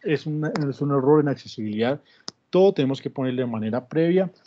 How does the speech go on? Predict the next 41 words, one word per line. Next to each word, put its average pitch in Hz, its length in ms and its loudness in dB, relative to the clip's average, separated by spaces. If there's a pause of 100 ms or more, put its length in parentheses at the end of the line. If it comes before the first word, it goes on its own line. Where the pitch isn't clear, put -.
(260)
y 175 160 0
cada 175 380 0
uno 175 160 2
de 160 60 2
los 147 120 -2
campos 131 400 -4
con 127 180 -4
entrada 117 300 0
de 123 60 2
datos 120 280 0
asistida, 120 360 0
de 156 80 2
manera 101 220 -2
que - 120 -6
ente-, 117 220 -6 (100)
que - 80 -8
el 104 120 -4
usuario 107 320 -2
entienda 143 520 0 (460)
qué, 147 320 2 (120)
de, 135 360 2
en, 143 640 0
qué 135 180 2
tiene - 320 2
que - 120 -2
diligenciar 117 440 0
en 113 80 -4
cada 113 220 -6
campo. - 400 -20 (1000)
Y 190 80 4
por 214 160 6
último, 190 420 4
a 143 120 -4
medida 135 340 -2
que - 140 -10
cumplamos 127 680 -8
cada 165 340 0
una 165 160 2
de 160 60 2
estas 156 220 -2
reglas, 131 420 2